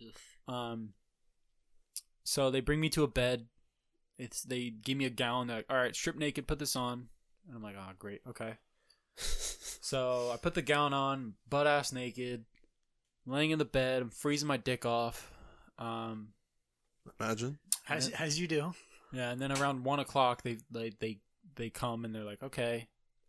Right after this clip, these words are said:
Speaker 2: what happened?" I explain them what happened. Uh, and then they're like, "Okay, so what hurts?" And I'm like,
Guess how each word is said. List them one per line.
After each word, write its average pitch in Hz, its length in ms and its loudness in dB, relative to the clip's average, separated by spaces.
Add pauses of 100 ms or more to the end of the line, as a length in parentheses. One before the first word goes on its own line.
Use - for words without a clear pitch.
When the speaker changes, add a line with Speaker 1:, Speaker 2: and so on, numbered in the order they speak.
(300)
Speaker 2:
what 131 180 2
happened?" 117 580 -2
I 107 60 -10
explain 131 400 -2
them 131 140 -2
what 123 160 -2
happened. 113 500 -4 (1080)
Uh, 110 440 -2
and 117 100 -10
then 120 80 -8
they're 120 140 -6
like, 110 180 -6
"Okay, 110 320 -6
so - 160 -6
what 143 220 2
hurts?" - 420 -2
And 117 120 -8
I'm 113 60 -6
like, 107 140 -8